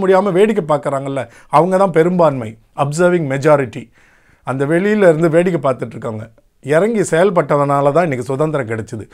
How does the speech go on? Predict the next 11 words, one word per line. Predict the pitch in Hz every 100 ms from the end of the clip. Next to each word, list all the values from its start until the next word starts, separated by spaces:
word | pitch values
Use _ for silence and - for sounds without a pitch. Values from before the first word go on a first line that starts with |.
| - _ 123
வெளியே | 165 208
மனசுக்குள்ள | 147 180 180 185 175 139
பல | 156 160
எண்ணங்களை | 151 180 175 160 143
வைத்துக்கொண்டு | 160 160 165 147 160 175
வேடிக்கை | 180 190 165
பார்த்தவனால | 143 135 139 127 127 123 104
இல்ல. | 98 - _ _ _ 117
அதனால | 120 123 135 156 107 - _ 120
என்னோட | 131 127 120
காணொளியில | 147 185 185 156 147 160